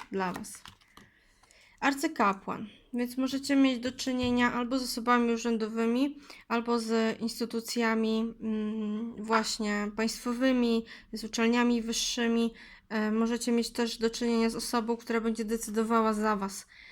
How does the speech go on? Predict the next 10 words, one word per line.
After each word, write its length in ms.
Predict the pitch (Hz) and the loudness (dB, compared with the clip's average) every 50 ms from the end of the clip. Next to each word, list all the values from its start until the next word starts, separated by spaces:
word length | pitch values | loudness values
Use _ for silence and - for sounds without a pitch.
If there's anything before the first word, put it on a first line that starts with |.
| - - - - - - - - - - - | -20 -20 -20 -20 -20 -20 -20 -20 -18 -4 0
E, 180 | 233 226 220 226 - | 2 2 2 2 2
i 100 | 254 247 | -2 -2
to 160 | - 269 269 | 0 0 0
też 220 | 269 240 240 - | 0 -2 -4 -2
może, 400 | - 226 226 226 226 214 214 220 | 0 0 2 2 0 -2 -2 -2
e, 380 | 214 214 214 214 226 - 233 220 220 - - - - - | 0 0 0 -2 -2 -2 -4 -4 -4 -6 -10 -12 -12 -12
mm, 720 | 214 202 214 214 214 214 214 214 214 214 214 214 220 220 | -8 -6 -6 -4 -4 -4 -4 -4 -4 -4 -4 -6 -6 -8
wprawiać 480 | - - - 233 226 226 208 226 220 - | -12 -12 -8 -4 -2 -2 0 -2 -4 -4
w 80 | - | -4
takie, 480 | - 220 220 - - 220 214 208 214 | -6 -6 -6 -4 -4 -2 -2 -2 -2